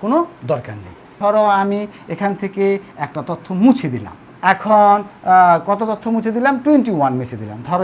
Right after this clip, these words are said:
এই টোয়েন্টি ওয়ানটা নাই, তাহলে টোয়েন্টি ওয়ানটা নাই। এখন, আহ, টোয়েন্টি ওয়ান না থাকলে তাহলে এখন মোট তথ্য সংখ্যা মানের ক্রমানুসারে সাজাতে হবে, সেটা তুমি সাজাইবা। সাজানোর পরে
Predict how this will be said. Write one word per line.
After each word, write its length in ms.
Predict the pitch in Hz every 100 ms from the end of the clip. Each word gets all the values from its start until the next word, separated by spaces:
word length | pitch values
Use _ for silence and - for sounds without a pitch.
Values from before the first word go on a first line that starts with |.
| 175
এই 60 | 147
টোয়েন্টি 260 | 175 151 156
ওয়ানটা 240 | 135 127 117 101
নাই, 140 | - 76 - - -
তাহলে 240 | 151 151 147
টোয়েন্টি 280 | 143 139 135 120
ওয়ানটা 300 | 120 123 240 381 - - 135 139
নাই। 160 | 95 73 - - - 175
এখন, 380 | 170 175 170 170 170
আহ, 560 | - - 147 143 139 127
টোয়েন্টি 260 | 180 180 170
ওয়ান 120 | 175 175
না 60 | 175
থাকলে 220 | 170 170 170 165
তাহলে 180 | 160 165
এখন 140 | 160 170 170
মোট 120 | 175 185
তথ্য 140 | 175 160
সংখ্যা 300 | 180 165 180 175 175 - - - 147
মানের 240 | 170 214 208
ক্রমানুসারে 500 | 220 226 226 220 220 214
সাজাতে 260 | 208 220 220
হবে, 140 | 226 220
সেটা 140 | 220 220
তুমি 120 | 220 220
সাজাইবা। 360 | 220 214 220 220 - - -
সাজানোর 380 | 180 208 285 269
পরে 140 | 202